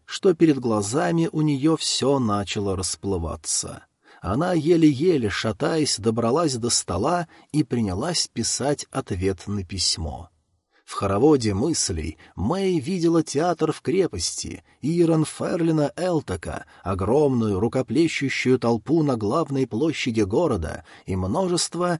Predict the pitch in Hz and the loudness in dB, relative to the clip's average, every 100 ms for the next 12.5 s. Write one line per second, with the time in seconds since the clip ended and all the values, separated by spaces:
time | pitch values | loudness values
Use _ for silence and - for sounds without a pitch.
0 | - - 190 170 175 165 - - 160 165 | -6 -4 -2 0 0 -2 2 0 0 -4
1 | - 165 - 185 160 87 - - - - | -2 -4 -2 0 2 0 -6 -8 -14 -20
2 | - 202 185 170 160 156 170 - 147 139 | -6 -4 0 4 4 4 -2 0 -2 -2
3 | 131 - 92 90 151 165 160 151 139 - | -4 -2 -4 -2 0 0 0 -2 -4 -8
4 | 180 175 - 117 90 110 110 107 - _ | -2 -2 0 -2 -2 -2 0 0 -4 _
5 | - - - 90 78 82 - - _ _ | -6 -6 -4 -6 -6 -8 -14 -16 _ _
6 | - - 175 175 - - 175 180 160 147 | -20 -6 -2 -2 -2 -2 2 4 4 2
7 | - 175 156 120 113 87 - 180 175 156 | 0 0 0 0 -4 -6 -4 -4 -2 0
8 | 160 - 120 139 131 131 127 120 113 101 | 0 0 -2 -2 0 -2 -4 -4 -4 -4
9 | 85 - 80 58 - - - 101 95 - | -6 -6 -10 -10 -16 -20 -8 -4 -4 -4
10 | 117 107 90 85 127 156 160 - - 185 | -2 -2 -2 0 0 0 0 -6 -8 -4
11 | 175 - 147 113 107 104 98 - 98 95 | -2 0 -2 -2 -4 -4 -6 -4 -4 -4
12 | 82 73 69 67 - | -4 -8 -12 -16 -20